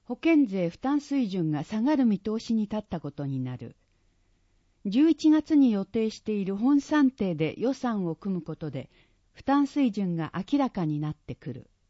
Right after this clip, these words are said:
松坂公民館移転の再検討について。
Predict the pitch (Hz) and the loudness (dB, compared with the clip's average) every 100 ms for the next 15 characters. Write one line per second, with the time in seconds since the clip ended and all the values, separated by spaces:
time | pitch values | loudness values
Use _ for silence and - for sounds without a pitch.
0 | _ _ _ _ _ _ _ _ _ _ | _ _ _ _ _ _ _ _ _ _
1 | _ _ _ _ - 226 - 302 294 302 | _ _ _ _ -6 -6 -4 -4 -2 -2
2 | - 294 269 254 226 165 147 - 196 - | 0 4 4 4 2 -2 -4 -4 -6 0
3 | 277 269 254 247 254 269 294 247 226 170 | 2 4 4 0 -4 -2 0 0 -2 -4
4 | 156 131 - 143 117 - 95 | -4 -4 -8 -10 -10 -12 -20